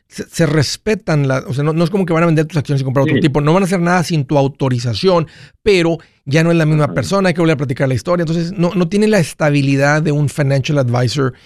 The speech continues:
Speaker 1: independiente. Ve a
Speaker 2: Ok.
Speaker 1: mi página, Ramón, si quieres, una persona de confianza mía,
Speaker 2: Ajá.
Speaker 1: y ahí das con los profesionales recomendados. Nada más dale clic ahí, dale clic en la categoría de inversiones, pon un poquito de tu información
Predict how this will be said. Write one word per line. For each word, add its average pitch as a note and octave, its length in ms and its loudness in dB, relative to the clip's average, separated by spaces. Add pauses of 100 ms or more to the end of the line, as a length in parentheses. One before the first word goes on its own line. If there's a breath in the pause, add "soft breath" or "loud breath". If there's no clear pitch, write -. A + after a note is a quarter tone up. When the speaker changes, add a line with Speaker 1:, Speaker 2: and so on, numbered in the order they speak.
Speaker 1:
independiente. C3 840 0 (240 soft breath)
Ve C#3+ 140 2
a F3+ 40 4
Speaker 2:
Ok. G3 60 2
Speaker 1:
mi A3+ 80 2
página, E3+ 400 0
Ramón, C#3+ 460 -2
si C3+ 100 -10
quieres, D3+ 220 -4
una F3 100 2
persona E3 260 0
de D#3 120 2
confianza D3 420 0
mía, D#3+ 200 0
Speaker 2:
Ajá. F#2 100 -10 (220 loud breath)
Speaker 1:
y C#3+ 100 0
ahí D3+ 160 4
das D#3+ 200 2
con E3 200 0
los D3 160 -2
profesionales C#3+ 800 -2
recomendados. C3+ 720 0
Nada D3 100 -2
más B2 160 2
dale C3 180 2
clic C#3 280 -2
ahí, D3 300 0 (480 soft breath)
dale C3+ 200 0
clic C#3 200 -2
en C#3+ 40 0
la C#3 60 0
categoría B2 300 -2
de C3 80 0
inversiones, C3+ 600 0
pon C#3+ 180 -2
un C#3 60 2
poquito D3 220 0
de C#3+ 60 -2
tu D3 40 0
información C3+ 480 0